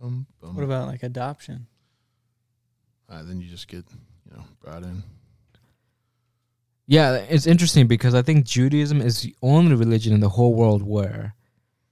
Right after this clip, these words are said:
Speaker 3: um, they don't try to convert people. Whereas if you're, uh, in Islam or in Christianity, the goal is to find as many, is to convert as many people as possible.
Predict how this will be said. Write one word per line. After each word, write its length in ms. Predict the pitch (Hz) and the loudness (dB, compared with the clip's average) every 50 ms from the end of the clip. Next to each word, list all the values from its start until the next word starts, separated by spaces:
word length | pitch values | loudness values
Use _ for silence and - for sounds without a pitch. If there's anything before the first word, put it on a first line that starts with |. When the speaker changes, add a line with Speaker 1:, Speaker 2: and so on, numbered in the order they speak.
| _ _ _ _ _ _ - | _ _ _ _ _ _ -2
Speaker 3:
um, 580 | 110 110 110 107 107 104 101 101 95 95 98 - - | 0 2 4 4 4 4 4 2 0 -2 -4 -2 0
they 120 | 117 117 | 0 0
don't 520 | 110 107 - - 117 113 117 117 113 110 | 0 0 -2 2 4 4 4 4 2 0
try 180 | - - 113 107 | -2 -2 0 2
to 100 | 107 104 | 2 2
convert 400 | - - 107 98 104 104 101 101 | 2 0 0 0 2 0 0 0
people. 460 | - 104 104 - - 92 92 104 107 - _ _ _ _ _ _ _ _ _ _ _ _ _ _ _ _ _ _ _ _ _ _ _ _ _ _ _ _ _ _ _ _ _ _ _ _ _ _ _ _ _ _ _ _ _ _ _ _ _ _ | 0 -2 -2 -2 -4 -8 -8 -8 -10 -14 _ _ _ _ _ _ _ _ _ _ _ _ _ _ _ _ _ _ _ _ _ _ _ _ _ _ _ _ _ _ _ _ _ _ _ _ _ _ _ _ _ _ _ _ _ _ _ _ _ _
Whereas 600 | - 123 131 127 123 120 120 113 110 - - - - _ - | 2 6 8 8 8 8 6 4 2 0 -6 -16 -20 _ 0
if 180 | - 123 - - | 2 2 4 6
you're, 320 | 131 131 127 123 120 117 117 | 6 8 8 8 8 8 8
uh, 220 | 113 107 107 104 | 6 6 4 4
in 120 | 107 107 | 2 4
Islam 520 | 110 117 120 120 120 117 117 117 117 117 107 | 4 4 4 6 6 6 6 6 6 6 6
or 60 | 101 | 4
in 80 | 107 101 | 4 4
Christianity, 760 | - 120 - - - 113 117 127 123 117 104 98 98 104 107 - - - - - _ _ | 2 0 0 2 2 4 4 4 4 2 2 0 0 -2 -4 -4 -10 -20 -20 -20 _ _
the 100 | - 123 | 0 0
goal 200 | 113 127 139 143 | 2 4 6 6
is 100 | 147 131 | 6 6
to 100 | - 127 | 4 2
find 260 | 117 - 131 127 127 123 | 0 2 2 4 4 4
as 120 | 110 104 | 4 4
many, 240 | 113 117 120 131 135 | 6 6 6 6 4
is 240 | - - 123 117 - | 2 2 2 2 2
to 120 | - 127 | 2 0
convert 440 | - - 120 113 110 127 147 165 139 | 0 2 2 2 4 6 6 6 4
as 160 | - 110 107 117 | 2 0 2 2
many 220 | 117 117 117 113 | 4 4 4 2
people 340 | 104 - 127 117 - 113 104 | 0 -2 -4 -2 -2 -2 -2
as 120 | 101 95 - | -2 -2 0
possible. 600 | - 120 110 110 - - 104 95 95 90 90 - | 2 2 2 2 2 0 -2 -4 -4 -4 -4 -6